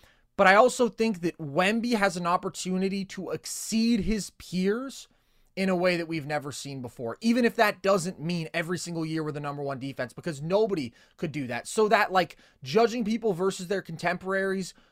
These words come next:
goes both ways. I think it doesn't just favor these older players because the game has progressed since then and things have changed. Wemby has the ability to blend all-time rim protection with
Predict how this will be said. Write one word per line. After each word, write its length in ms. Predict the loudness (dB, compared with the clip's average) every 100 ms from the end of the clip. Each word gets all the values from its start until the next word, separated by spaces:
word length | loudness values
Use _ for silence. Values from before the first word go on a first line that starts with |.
| _ 2
goes 300 | 6 6 4
both 280 | 2 2 2
ways. 400 | 0 0 -2 -6
I 80 |
think 160 | -8 -6
it 140 | -4
doesn't 480 | 2 2 2 -10 -12
just 640 | -14 -8 -2 0 0 -8 -16 _ _ _ _ -20
favor 560 | -20 -4 2 4 2 -2
these 220 | -4 -8 -4
older 340 | 0 0 0
players 440 | -4 -2 -2 -2 -6
because 320 | -8 -6 -6
the 80 | -8
game 320 | -8 -8 -6
has 160 | -10 -12
progressed 460 | -14 -8 -8 -6
since 220 | -8 -8
then 140 | -8 -10
and 100 | -8
things 260 | -10 -10
have 120 | -10 -10
changed. 540 | -6 -4 -4 -6 -12 -20 -20 _ -20 -20 -20 -6
Wemby 420 | 2 4 4 4
has 380 | 4 4 2 2
the 100 | 0
ability 540 | 0 2 0 0 -2 -4
to 180 | -8
blend 380 | -8 -6 -6 -6 -6
all-time 580 | 0 2 2 2 -2 0
rim 140 | -4
protection 640 | -4 -2 0 -2 -2 -6 -6 -4
with 380 | 2 2 0